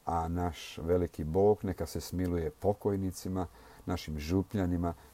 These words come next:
i neka ih uvede u raj.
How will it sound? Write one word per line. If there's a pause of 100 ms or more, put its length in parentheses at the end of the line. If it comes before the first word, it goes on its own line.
i
neka
ih (380)
uvede (480)
u
raj.